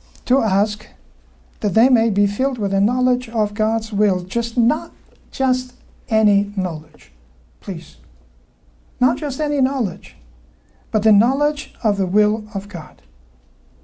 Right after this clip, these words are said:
A relational, a relational knowledge of God, a relational knowledge of his will.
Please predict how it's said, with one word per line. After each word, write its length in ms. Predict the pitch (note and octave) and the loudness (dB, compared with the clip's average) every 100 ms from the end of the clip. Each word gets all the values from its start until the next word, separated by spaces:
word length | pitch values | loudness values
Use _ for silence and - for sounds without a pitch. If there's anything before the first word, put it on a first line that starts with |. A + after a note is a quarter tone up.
| - - - - - | -20 -20 -20 -20 -2
A 100 | A#3+ | 2
relational, 680 | G#3+ A3+ C4 C#4 - F3+ - - - - - - _ - _ - - - | 4 6 4 2 -4 -6 -8 -18 -20 -20 -20 -20 _ -20 _ -20 -16 -6
a 80 | F#3+ | 0
relational 520 | A#3+ E4 E4+ C#4+ B3+ | 0 0 -2 2 4
knowledge 420 | A#3+ C4 C4 - | 4 4 2 2
of 140 | A3 | 0
God, 360 | G3+ A#3+ A3 D#3 - - _ _ - | 0 0 0 -4 -16 -20 _ _ -6
a 80 | G#3 | 0
relational 500 | G#3+ B3+ C4 B3 A#3 | 2 0 0 0 2
knowledge 420 | G#3+ C4 B3+ G3 | 2 2 0 0
of 180 | A3 G3+ | -2 -2
his 260 | A#3 A3 | -2 -2
will. 380 | - A#3+ B3 - | -2 -2 0 -4